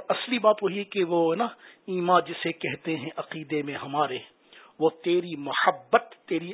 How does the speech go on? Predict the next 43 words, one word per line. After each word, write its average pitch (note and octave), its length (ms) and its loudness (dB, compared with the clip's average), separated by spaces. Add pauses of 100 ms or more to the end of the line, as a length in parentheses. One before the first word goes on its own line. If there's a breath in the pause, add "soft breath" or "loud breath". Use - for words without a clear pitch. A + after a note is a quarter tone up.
عطرت D#3+ 380 -2
کی D3+ 140 -10
ولا C3 380 4
ہے۔ C3 120 -14 (520 loud breath)
تو - 200 -4 (220)
سب A#3+ 120 -8
کی B3+ 120 -6
توجہ G#3+ 340 2
پھر A#3+ 240 -4
اسی A#3+ 260 -6
بات D#3+ 340 4
کی A3 60 -12
طرف G3 280 -6
دیوائی D#3 220 -4
جو F3 140 -12 (120)
ایمان E3 360 -4
کی D#3+ 240 -14
جان، D3+ 220 4 (800 loud breath)
رسول F3+ 300 -2
پاک E3 320 4
صاحب D3+ 240 -2
لولاق D3 500 0
صلی D#3 120 -6
اللہ D3 360 -4
علیہ C#3+ 120 -6
وسلم C#3+ 320 -10
کی D3 160 -16
کامل C#3 360 -8
محبت، C#3 540 -8 (400 loud breath)
آقا D3 220 -2
کے D3 160 -4
اہل C#3 180 -4
بیت C#3 260 -8
و C#3 60 -10
صحاب - 360 -6
کی D3 120 -10
محبت، C3 520 -10
اولیاء C#3+ 300 -4
کاملین D3 480 -8
کی - 160 -16
محبت - 500 -6
کا G3+ 100 -2
جو F#3+ 160 -2